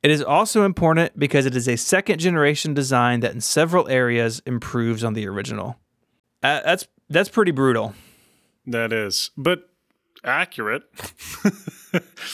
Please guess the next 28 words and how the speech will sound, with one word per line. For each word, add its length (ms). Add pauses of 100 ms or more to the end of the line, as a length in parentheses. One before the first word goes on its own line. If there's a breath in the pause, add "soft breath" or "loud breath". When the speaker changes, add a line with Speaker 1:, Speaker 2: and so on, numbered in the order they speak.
(680 loud breath)
Speaker 2:
And 220
so 500 (160)
one 320
might 320
think, 340
"Well, 480 (260)
what's 460
next 340
for 140
the 100
Lisa?" 460 (1080 loud breath)
Not 280
much. 500 (100)
Uh, 160
one 320
year 220
after 400
the 100
Macintosh 760
launched, 680
and 160
so 120
in 100
January 500
nineteen 360
eighty-five, 500 (220)
Apple 340
unveils 480